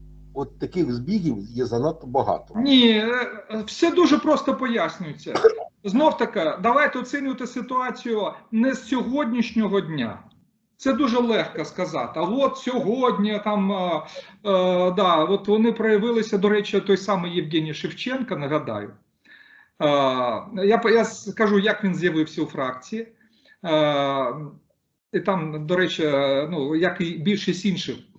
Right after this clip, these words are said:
Speaker 2: людей з проросійськими поглядами з'явилися у фракції. А, е, там є пояснення, дуже логічно, знов таки, е, але,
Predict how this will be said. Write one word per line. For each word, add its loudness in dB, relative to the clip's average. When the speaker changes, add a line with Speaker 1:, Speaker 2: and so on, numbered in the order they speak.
Speaker 2:
людей 4
з -4
проросійськими 0
поглядами -4
з'явилися -2
у -4
фракції. -8
А, 2
е, 0
там 4
є 4
пояснення, 2
дуже -2
логічно, 0
знов -4
таки, -6
е, -6
але, 6